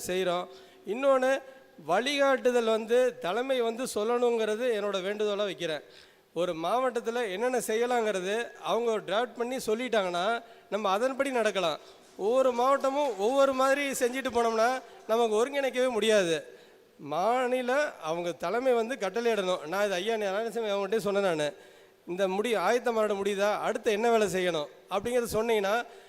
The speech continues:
அப்படி நம்ம சொன்னாதான் அது சரியா வரும். எல்லா மாவட்டத்துக்கும் கோஆர்டினேட்டா கரெக்டா வரும், ஒருங்கிணைஞ்சு வரும். அப்படிங்கும்போது ஒவ்வொருத்தரும் ஒரு விஷயம் செஞ்சுட்டு இருந்தாங்கன்னா அது சரி வராதுங்கிறது தான் அவங்க வந்து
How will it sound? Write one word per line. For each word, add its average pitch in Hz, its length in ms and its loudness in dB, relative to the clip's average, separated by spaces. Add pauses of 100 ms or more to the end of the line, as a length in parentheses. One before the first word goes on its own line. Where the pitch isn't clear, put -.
(160)
அப்படி 208 260 -4
நம்ம 247 200 2
சொன்னாதான் 240 440 2
அது 226 140 0
சரியா 247 340 2
வரும். 220 200 2
எல்லா 240 240 -2
மாவட்டத்துக்கும் 247 580 0 (420)
கோஆர்டினேட்டா 254 500 0
கரெக்டா 226 380 -2
வரும், 196 240 -4 (120)
ஒருங்கிணைஞ்சு 262 500 0
வரும். 196 280 6 (380)
அப்படிங்கும்போது 233 400 4
ஒவ்வொருத்தரும் 254 460 6
ஒரு 254 280 6
விஷயம் 254 220 0
செஞ்சுட்டு 233 300 -2
இருந்தாங்கன்னா 226 260 -2
அது 208 160 -2
சரி 190 200 -4
வராதுங்கிறது 202 540 -2
தான் 240 300 -2 (180)
அவங்க 233 400 0
வந்து 240 420 0